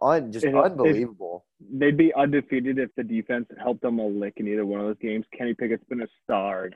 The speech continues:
Speaker 2: every single game. Like,
Speaker 1: <sighs>
Speaker 2: just stupid numbers. And their
Speaker 1: The, it
Speaker 2: defense just won't help them in those spots. It's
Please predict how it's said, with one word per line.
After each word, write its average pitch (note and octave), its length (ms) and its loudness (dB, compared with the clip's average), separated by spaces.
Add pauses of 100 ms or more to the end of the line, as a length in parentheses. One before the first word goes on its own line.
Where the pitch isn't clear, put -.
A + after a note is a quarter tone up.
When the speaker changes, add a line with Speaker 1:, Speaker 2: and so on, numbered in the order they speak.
Speaker 2:
every G#2+ 360 -2
single G#2 260 -6
game. D#2+ 320 -10 (180)
Like, A#2+ 200 -2 (160)
Speaker 1:
<sighs> - 180 -12
Speaker 2:
just D#3+ 160 4 (260)
stupid C3+ 380 4
numbers. G2 440 -6
And B2+ 140 -2
their D3 140 8
Speaker 1:
The, A#2+ 60 8
it B2 60 6
Speaker 2:
defense C#3 280 4
just A2+ 120 -6 (460)
won't C3 320 4
help B2 220 2
them A2+ 160 0
in G#2+ 80 0
those G#2 240 -2
spots. G2 320 -2
It's G2+ 140 -10